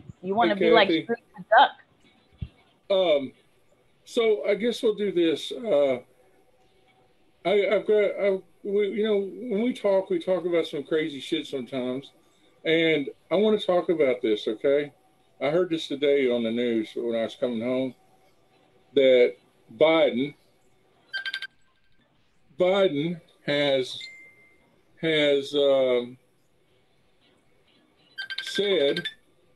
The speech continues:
Speaker 2: hold on a second. People just keep on calling me. Okay, I can't talk right now, okay? Can't talk. Um, Biden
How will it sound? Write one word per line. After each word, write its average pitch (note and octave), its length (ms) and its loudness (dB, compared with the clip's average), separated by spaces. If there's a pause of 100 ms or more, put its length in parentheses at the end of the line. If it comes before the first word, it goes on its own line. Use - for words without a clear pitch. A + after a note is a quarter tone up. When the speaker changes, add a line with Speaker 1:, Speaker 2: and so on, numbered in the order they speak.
(560)
Speaker 2:
hold C#3+ 140 -8
on B2+ 100 -4
a A#2 60 -10
second. A#2 380 -8 (1400)
People A#3 200 -10
just G3 200 -12
keep E3 160 -10
on C#3 100 -10
calling C4 360 -4
me. G#2 220 -4 (880)
Okay, D3+ 380 0 (240)
I A#2 80 2
can't F3 240 0
talk E3 240 2
right B2 160 0
now, G2 140 -6
okay? E3 360 2 (300)
Can't B2+ 160 -6
talk. C3+ 240 -2 (560)
Um, D3+ 360 6 (580)
Biden F3+ 640 2